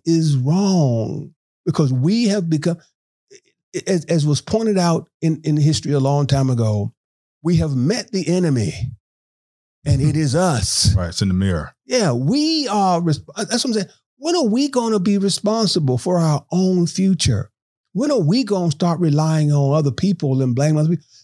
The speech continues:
Speaker 1: Le-, just because they say they're gonna forgive you paying your rent.
Speaker 2: Right.
Speaker 1: So wh-, why would you still not pay it if you have the money?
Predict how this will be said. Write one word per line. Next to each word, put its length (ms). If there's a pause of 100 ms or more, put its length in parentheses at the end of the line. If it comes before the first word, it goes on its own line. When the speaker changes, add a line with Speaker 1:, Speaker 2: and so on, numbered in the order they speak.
Speaker 1:
Le-, 400 (280)
just 300
because 340
they 160
say 600 (160)
they're 100
gonna 240
forgive 540
you 140
paying 440
your 160
rent. 320 (300)
Speaker 2:
Right. 220
Speaker 1:
So 180
wh-, 320
why 220
would 180
you 60
still 320
not 320
pay 300
it 220
if 160
you 120
have 320
the 80
money? 420